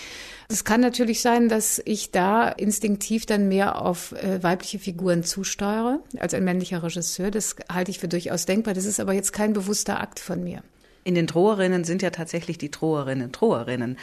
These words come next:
Speaker 2: Aber was wollten Sie mit dem Lear und dieser durchgängig weiblichen Besetzung, inklusive Barbara Nüsse als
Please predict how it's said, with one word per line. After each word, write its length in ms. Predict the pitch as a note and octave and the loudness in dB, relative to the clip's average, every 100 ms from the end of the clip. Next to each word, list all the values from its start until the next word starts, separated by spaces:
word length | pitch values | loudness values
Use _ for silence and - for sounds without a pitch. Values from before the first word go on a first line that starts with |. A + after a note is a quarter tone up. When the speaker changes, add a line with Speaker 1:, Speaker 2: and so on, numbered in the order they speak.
| - - | -12 -8
Speaker 2:
Aber 160 | - E3 | 0 2
was 220 | A3+ - | 2 2
wollten 240 | A3 A3+ G#3+ | 0 2 0
Sie 320 | G3+ G3 - | 2 0 0
mit 420 | F#3 G3 - - | -2 -4 -6 -6
dem 240 | F3+ F3 E3+ | -2 0 0
Lear 480 | D#3+ E3+ F#3+ G3 - | 0 0 2 0 2
und 260 | E3+ E3 | 0 0
dieser 220 | F3 E3+ | 0 0
durchgängig 580 | D#3+ D#3 - D#3+ D3 D3 | 0 -2 -2 -4 -4 -2
weiblichen 460 | C#3 C3+ C3 - C3 | -4 -4 -6 -4 -4
Besetzung, 580 | B2 B2 A#2+ - A#2 A#2+ - _ - | -4 -6 -6 -6 -4 -6 -12 _ -10
inklusive 460 | D3 D#3+ D3 C#3+ | -6 -6 -6 -4
Barbara 340 | C#3 C3+ C#3 C3 | 0 0 0 -2
Nüsse 380 | C3+ C3 - A2 | -4 -4 -6 -6
als 360 | A#2 - - | -6 -6 -8